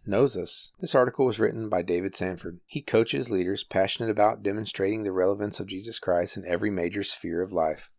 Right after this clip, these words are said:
His book and Bible projects have been published by Zondervan, Tyndale, Thomas Nelson, Doubleday, and Amazon.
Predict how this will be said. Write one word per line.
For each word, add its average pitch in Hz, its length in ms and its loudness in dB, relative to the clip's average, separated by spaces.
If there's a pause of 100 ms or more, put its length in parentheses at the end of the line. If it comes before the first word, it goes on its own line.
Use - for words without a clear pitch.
(340)
His 151 220 4
book 143 360 4
and 135 220 0
Bible 127 300 8
projects 87 580 2
have 85 160 0
been 87 160 -2
published 110 380 0
by 69 140 2
Zondervan, 92 560 -2 (180)
Tyndale, 87 400 -2 (280)
Thomas 80 360 -4
Nelson, 85 420 -4 (460)
Doubleday, 120 500 6
and - 180 -4
Amazon. 95 540 0